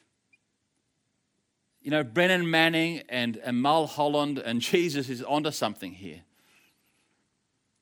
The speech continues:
Maybe they've been living for too long on their false self.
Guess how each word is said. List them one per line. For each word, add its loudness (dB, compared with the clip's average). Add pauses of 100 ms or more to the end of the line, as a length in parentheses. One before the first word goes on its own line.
(640)
Maybe 4
they've 6
been 4
living 4
for -10
too -2
long 2
on -2
their -2
false -4
self. -10